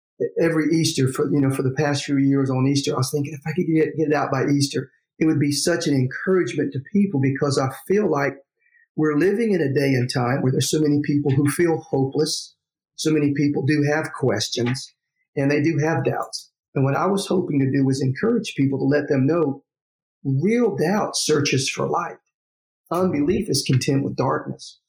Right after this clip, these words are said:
So it's not wrong to have questions as long as you go to the right source to get the answers. And in his, in his case, uh, Thomas, in all of his questioning, it brought him to the reality of truth. He searched for truth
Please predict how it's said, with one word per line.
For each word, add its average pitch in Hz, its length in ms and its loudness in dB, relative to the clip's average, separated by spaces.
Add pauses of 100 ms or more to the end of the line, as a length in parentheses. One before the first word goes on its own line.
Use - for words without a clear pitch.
(100)
So - 160 -2
it's 139 140 0
not 185 180 0
wrong 269 320 0
to 156 80 0
have 135 160 0
questions - 760 -4 (400)
as 131 120 -2
long 165 240 2
as 139 80 -4
you 156 100 -2
go 156 140 4
to 143 80 2
the 135 80 2
right 143 280 0
source 175 560 0
to 143 100 -2
get 139 180 2
the 139 200 2
answers. - 520 -4 (360)
And 147 300 0
in 135 160 2
his, 233 480 0
in 131 160 4
his 233 280 0
case, 127 520 -2 (540)
uh, 131 220 2 (120)
Thomas, 165 540 -2 (180)
in 139 160 0
all 175 260 0
of 175 80 -4
his 139 220 -2
questioning, 147 840 0 (320)
it 156 180 2
brought 156 280 0
him 143 100 2
to 139 120 -4
the 143 120 2
reality 143 580 0
of - 140 -2
truth. 147 480 0
He 147 120 0
searched - 600 -2
for - 220 -8
truth 92 360 -2